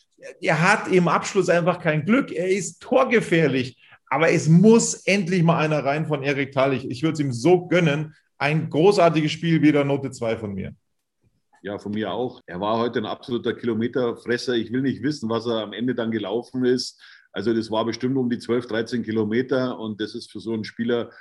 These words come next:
Speaker 2: richtig viel, ja. Ähm, er hat da ein bisschen Pech gehabt, eben bei dieser, bei dieser Situation. Es wäre das zwei zu eins gewesen. Ich weiß nicht, wie viel Zentimeter der Ball am linken Pfosten vorbeigerauscht ist.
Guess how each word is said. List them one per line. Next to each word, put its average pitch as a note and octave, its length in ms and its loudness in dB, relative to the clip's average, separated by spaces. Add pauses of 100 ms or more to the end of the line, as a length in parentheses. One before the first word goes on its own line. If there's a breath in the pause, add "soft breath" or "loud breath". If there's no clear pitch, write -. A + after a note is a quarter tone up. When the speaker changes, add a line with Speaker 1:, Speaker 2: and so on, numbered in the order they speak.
(160 loud breath)
Speaker 2:
richtig B2+ 420 -4
viel, E3 480 -4
ja. D3+ 260 -8 (300 soft breath)
Ähm, A#2 640 -2 (240)
er F2 120 -16
hat G#2+ 160 -8
da B2 60 -4
ein A#2+ 80 -2
bisschen A2+ 260 -6
Pech C3+ 200 -4
gehabt, B2 280 -2
eben A#2+ 180 -2
bei A2+ 80 0
dieser, A2+ 380 -2
bei A2 240 -4
dieser G#2 300 -10
Situation. A2+ 680 -4
Es A2 100 -8
wäre A2+ 120 -2
das A2+ 160 -6
zwei G#2+ 180 -4
zu - 160 -10
eins A#2 240 -10
gewesen. A2 300 -4
Ich F#2 100 -14
weiß G#2 160 -8
nicht, A2 160 -10 (260 loud breath)
wie G#2+ 80 -8
viel A#2 140 -4
Zentimeter A#2 640 -2
der A2 100 -2
Ball A2 280 -2
am G#2+ 180 -4
linken A2 320 -4
Pfosten B2 400 -4
vorbeigerauscht A2+ 800 -2
ist. C3 300 -6